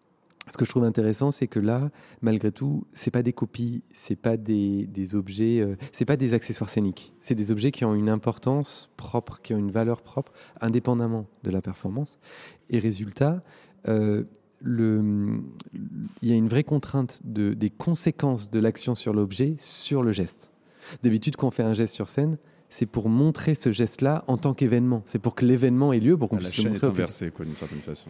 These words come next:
Speaker 1: Et, et là, il y a une double contrainte. C'est sûr qu'ils font pas du tout l'installation comme s'il y avait pas de public. Ça, je, c'est impossible. Euh, mais ils ne le font,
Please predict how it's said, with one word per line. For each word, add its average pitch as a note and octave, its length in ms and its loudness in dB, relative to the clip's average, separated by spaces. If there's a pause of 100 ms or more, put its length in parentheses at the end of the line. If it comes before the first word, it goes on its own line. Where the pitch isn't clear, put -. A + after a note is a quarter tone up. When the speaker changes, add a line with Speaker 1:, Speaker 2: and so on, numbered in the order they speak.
Speaker 1:
Et, - 100 -10 (160)
et - 60 -6
là, C#3+ 80 4
il - 20 6
y F3+ 40 6
a - 0 -
une D#3 80 4
double D#3 180 4
contrainte. C#3 380 0
C'est C3+ 60 -4
sûr - 180 -4
qu'ils F3 100 0
font C3+ 180 0
pas D#3+ 140 0
du C3+ 220 -2
tout D#3 360 0
l'installation G#2+ 520 2
comme C3 100 2
s'il A2+ 120 0
y - 20 4
avait G2 60 2
pas G#2 100 2
de - 40 -4
public. G2 320 -6
Ça, B2 160 4
je, G2+ 280 2
c'est F#2+ 120 -6
impossible. F#2 500 -2 (540)
Euh, G2+ 220 2
mais A#2+ 300 4
ils A#2+ 200 2
ne A#2+ 80 6
le A2+ 60 4
font, A2 240 -2